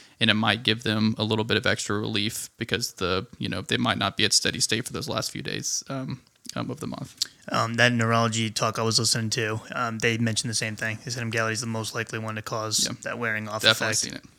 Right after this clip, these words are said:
Speaker 1: Definitely seen it.
Speaker 2: Um, also, too, with, uh, erenumab specifically, um, new onset hypertension or worsening of pre-existing hypertension is also something to kind of consider and watch out for. Um, okay, so we talked about our monoclonal antibody options, but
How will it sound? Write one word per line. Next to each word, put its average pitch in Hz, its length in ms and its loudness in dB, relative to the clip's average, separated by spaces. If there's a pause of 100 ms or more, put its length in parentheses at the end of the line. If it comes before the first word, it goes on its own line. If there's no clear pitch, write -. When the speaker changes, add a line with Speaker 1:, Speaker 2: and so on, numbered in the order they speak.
Speaker 1:
Definitely - 240 -4
seen - 140 -10
it. - 60 -14 (420)
Speaker 2:
Um, 120 300 4
also, 160 360 10
too, 139 320 4
with, 127 300 4
uh, 117 320 4
erenumab 120 500 4
specifically, 113 800 0
um, 110 360 -4
new 123 200 6
onset 120 320 4
hypertension 127 680 0
or 120 120 -2
worsening 113 480 4
of 107 140 -6
pre-existing 113 540 -2
hypertension 113 600 -2
is 110 120 -4
also 107 240 -2
something 110 320 -4
to 107 60 -4
kind 110 220 -2
of 104 240 -6 (140)
consider 110 440 2
and 104 140 -4
watch 101 220 -6
out 104 200 -4
for. 110 240 -6 (880)
Um, 123 280 6 (360)
okay, 147 360 6
so - 420 8 (200)
we 143 100 -6
talked 175 220 8
about 160 200 6
our 139 120 6
monoclonal 131 560 4
antibody 120 400 2
options, 117 460 0
but - 580 2